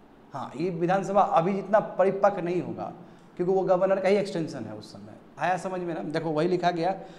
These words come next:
कि ये जो तरीका है decentralization का, क्योंकि सेंट्रलाइजेशन हो गया था ना Charter Act eighteen थर्टी थ्री में, मैक्सिमम centralization, अब फिर से लौटाया जा रहा है, यानी कि लेजिस्लेटिव power जो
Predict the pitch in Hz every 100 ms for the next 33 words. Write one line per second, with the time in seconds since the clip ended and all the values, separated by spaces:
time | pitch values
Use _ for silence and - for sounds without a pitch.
0 | - - - - 240 226 220 320 240 262
1 | 269 - - 190 - 233 233 165 220 220
2 | 220 208 208 196 220 190 - 107 - -
3 | - 180 214 - - - - - - -
4 | 170 190 208 202 226 233 254 247 240 -
5 | 202 190 202 196 - - 185 190 185 180
6 | 185 165 170 202 196 190 180 180 175 175
7 | - - - - - 196 - 254 240 240
8 | - 160 151 151 139 127 170 196 202 202
9 | 208 208 202 208 208 202 170 180 226 -